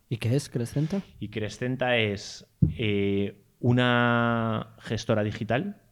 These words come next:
Speaker 2: y nacemos, hemos nacido para digitalizar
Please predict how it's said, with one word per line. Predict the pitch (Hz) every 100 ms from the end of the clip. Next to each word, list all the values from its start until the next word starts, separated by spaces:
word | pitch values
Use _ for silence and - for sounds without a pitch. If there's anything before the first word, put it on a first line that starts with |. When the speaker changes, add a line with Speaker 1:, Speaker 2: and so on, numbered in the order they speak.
| _ _ - - - - _
Speaker 2:
y | 107 101 101
nacemos, | 98 95 113 113 127 131 - 110
hemos | 104 101
nacido | 107 - 117 123 139 - -
para | 107 107 120 123 - - -
digitalizar | 113 98 101 90 92 95 117 101 - -